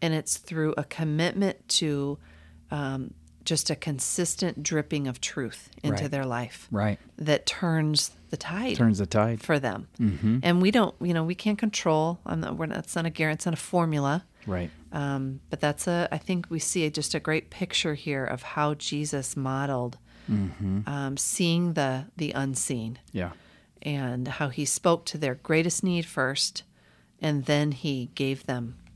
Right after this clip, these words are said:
Speaker 1: you know, what they, what they needed.
Speaker 2: That's right.
Speaker 1: Um, and so,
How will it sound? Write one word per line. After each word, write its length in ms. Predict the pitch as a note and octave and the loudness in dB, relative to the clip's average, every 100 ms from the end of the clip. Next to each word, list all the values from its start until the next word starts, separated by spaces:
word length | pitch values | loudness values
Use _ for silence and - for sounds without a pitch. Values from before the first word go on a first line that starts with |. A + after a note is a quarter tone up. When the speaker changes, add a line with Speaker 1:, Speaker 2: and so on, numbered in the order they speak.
| - - | -20 -10
Speaker 1:
you 100 | C3+ | -4
know, 140 | A#2+ A#2 | -4 -4
what 200 | B2+ - | -4 -4
they, 100 | B2+ - - - | -4 -6 -14 -10
what 160 | - | -6
they 160 | C3+ C3 - - | -6 -6 -12 -6
needed. 460 | C#3 D3+ A3 - - - | 0 4 4 2 -4 -16
Speaker 2:
That's 180 | - - | -8 -4
right. 160 | F2+ D#2 D#2 - | -4 -8 -16 -8
Speaker 1:
Um, 380 | C3+ C3 B2+ - | -4 -2 -4 -4
and 140 | C#3 - | 0 2
so, 420 | E3+ D3+ C#3+ | 6 6 6